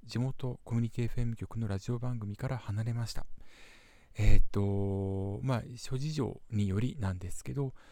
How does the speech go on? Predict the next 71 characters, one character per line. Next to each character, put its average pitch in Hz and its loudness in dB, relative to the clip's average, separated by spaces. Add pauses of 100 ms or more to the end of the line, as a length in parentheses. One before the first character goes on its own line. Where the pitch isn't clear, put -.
(140)
ま 135 -4
あ、 107 -10
離 131 -4
れ 123 -6
て、 - -12 (560)
今 127 -4
は 87 -4
本 131 -8
当 - -8
に 127 -2
正 127 -2
解 123 -6
だ 123 -4
っ - -8
た - -12
と - -14
思 104 -4
っ - -4
て - -14
い 101 -2
る 107 -2
ん 98 -4
で - -10
す - -6
が、 98 -4 (440)
ま 143 -4
あ、 - -10
い 120 -6
ず 156 -6
れ 180 -2
で - -6
す - 2
ね、 87 -12
ま 101 -6
た 104 -4
ラ 120 -2
ジ - -6
オ 107 -4
は - -8
必 98 -6
ず - -10
や 95 -6
り - -4
た 104 -4
い 90 -6
と、 - -14 (560)
え 92 -4
ー、 - 0
い 98 0
う - -2
ふ - 8
う - 12
に 98 4
思 98 -4
っ 113 -4
て - -10
お 95 -2
り 101 -2
ま 120 -4
す - -12
の 95 -8
で、 101 -8 (360)
何 139 -4
か 180 -6
し - -10
ら 180 -4
の 175 -4
形 - -14
で、 - -10 (280)
え 113 -6
っ - -6